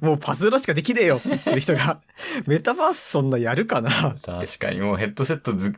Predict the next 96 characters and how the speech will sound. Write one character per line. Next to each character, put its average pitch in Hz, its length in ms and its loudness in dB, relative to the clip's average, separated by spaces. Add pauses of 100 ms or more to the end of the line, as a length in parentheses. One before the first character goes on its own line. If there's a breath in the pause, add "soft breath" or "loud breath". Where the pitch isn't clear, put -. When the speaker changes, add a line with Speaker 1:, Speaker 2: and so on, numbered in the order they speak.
Speaker 2:
つ - 120 -8
け 117 120 0
る 101 100 0
で 95 160 0
っ - 40 -10
か 101 240 -2
い 92 60 0
で、 95 80 -2
も 95 140 -2
う - 40 0
め 113 100 0
ん 123 120 0
ど 135 120 0
く - 60 -6
せ 151 280 0
え 147 40 4
わ 113 160 4
っ - 40 -10
て 90 100 -8
な 90 100 0
り 92 60 0
ま 98 100 0
す 92 80 -6
よ、 78 60 -6
き - 80 -14
っ - 40 -20
と。 - 420 -4
Speaker 1:
も 143 100 -2
う 131 40 -6
グ - 140 -4
リ 151 80 2
ッ - 80 -6
プ 180 100 -2
二 170 140 0
つ 160 100 -2
持 135 120 0
て - 100 0
な 117 100 2
い 110 100 0
よ 113 80 0
っ - 40 0
て。 - 160 2
Speaker 2:
そ 101 460 2 (160)
う。 - 40 -8
い 104 60 0
や 98 760 2
ー、 - 60 -4
そ 101 220 0
う 87 40 0
だ 87 120 -4
ね。 80 280 -6 (120)
そ - 160 -2
う 98 80 0
か 73 80 -6
も 78 80 -4
し - 120 -6
れ - 60 -8
な - 80 -8
い。 - 180 -12
も 117 100 -2
っ - 100 -8
と - 260 -8
違 113 280 4
う - 20 0
の 90 140 0
を 85 60 -2
求 85 160 -2
め 85 100 0
て - 80 -6
る - 100 -6
か 78 80 -4
も 71 80 -6
し - 100 -14
れ - 80 -8
な 82 100 -8
い。 - 100 -12 (2250 loud breath)
Speaker 1:
パ 143 160 -2
ズ 143 100 -6
ド 165 120 4
ラ 165 100 4
み 170 120 -2
た 160 140 2
い 127 40 2
に 113 100 -2
で 113 120 -6
き - 120 -4
る 120 100 0
メ 104 100 -4
タ 143 120 -6
バ 123 80 0
ー 147 100 0
ス - 140 -2
で 123 80 2
し - 180 -6
ょ。 - 400 -4
Speaker 2:
<laughs> - 100 -20